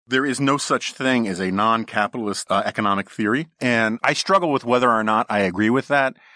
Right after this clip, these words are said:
I know Yuval Levin has said maybe the labor theory of value is an economic theory.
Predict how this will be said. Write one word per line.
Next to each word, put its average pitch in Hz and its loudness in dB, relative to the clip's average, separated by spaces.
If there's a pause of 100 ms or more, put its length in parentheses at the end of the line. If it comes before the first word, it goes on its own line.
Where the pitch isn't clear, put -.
(300)
I 104 -4
know 110 2
Yuval 107 2
Levin 104 -2
has 90 -6
said 98 0
maybe 101 0
the 92 -6
labor 101 0
theory 98 0
of 92 -2
value 95 0
is 87 -6
an 95 -2
economic 95 -2
theory. 104 -4